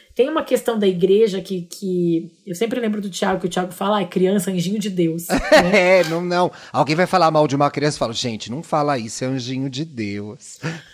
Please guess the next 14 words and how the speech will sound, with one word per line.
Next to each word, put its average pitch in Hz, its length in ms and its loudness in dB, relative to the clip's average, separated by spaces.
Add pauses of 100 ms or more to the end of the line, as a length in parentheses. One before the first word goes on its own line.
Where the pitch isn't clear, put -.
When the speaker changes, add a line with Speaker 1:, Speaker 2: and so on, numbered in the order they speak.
(160)
Speaker 1:
Mas 220 340 4
a, 262 220 4 (220)
a 285 380 0
igreja 254 460 2
teve 285 360 2
uma, 349 200 -2
a 196 60 -2
igreja 208 260 0
católica, 214 580 0
principalmente, 180 600 -6
teve 254 200 2
um 330 60 -4
papel 247 340 2
fundamental 208 920 0